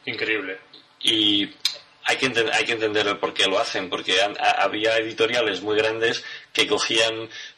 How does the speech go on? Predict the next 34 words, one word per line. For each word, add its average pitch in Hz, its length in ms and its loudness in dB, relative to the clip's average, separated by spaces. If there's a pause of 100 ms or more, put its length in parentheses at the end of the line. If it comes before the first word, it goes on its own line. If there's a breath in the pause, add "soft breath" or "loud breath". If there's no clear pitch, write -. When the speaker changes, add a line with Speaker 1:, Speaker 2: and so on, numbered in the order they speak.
(200)
Speaker 2:
unas 123 300 0
fotos 135 760 -2
Speaker 1:
Y, 113 360 -2
Speaker 2:
y 120 40 0
hacían 123 260 0
unos 123 160 0
Speaker 1:
publicaban. 107 160 0
Speaker 2:
facsímiles 135 720 0
y - 120 -2
enseguida 110 640 0 (160)
tenían 113 360 -2
un 117 100 -4
libro 117 260 -2
que 147 140 -2
vendían 104 320 -2
a 113 60 0
expuertas 127 720 -2 (320 loud breath)
y 117 100 0
la 104 140 2
Biblioteca 101 420 0
Nacional 110 540 -2
no 113 100 0
se 110 160 0
llevaba 92 300 2
nada. 98 360 0 (340 loud breath)
Pero 98 200 2
a 98 80 -2
pequeñas 113 560 0
publicaciones 113 920 0
o 92 100 0
a 92 100 0
publicaciones 110 720 0
que 110 260 0
en, 110 220 -6